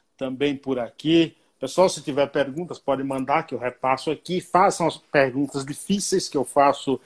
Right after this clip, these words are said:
as mais, <laughs> as mais fáceis, entendeu? Ô, ô, ô, Odile,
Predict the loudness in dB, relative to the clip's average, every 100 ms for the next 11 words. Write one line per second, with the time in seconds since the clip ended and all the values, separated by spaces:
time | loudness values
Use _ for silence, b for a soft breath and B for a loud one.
0 | b b b 2 8 8 10 10 10 6
1 | 6 6 6 4 4 0 -8 -4 0 0
2 | 0 -4 -2 -2 -2 -6 -6 -8 -8 _
3 | -6 2 6 6 4 -2 -4 -6 -8 _
4 | _ _ _ _ -20 B B B 6 6
5 | 6 4 4 4 6 6 4 6 6 4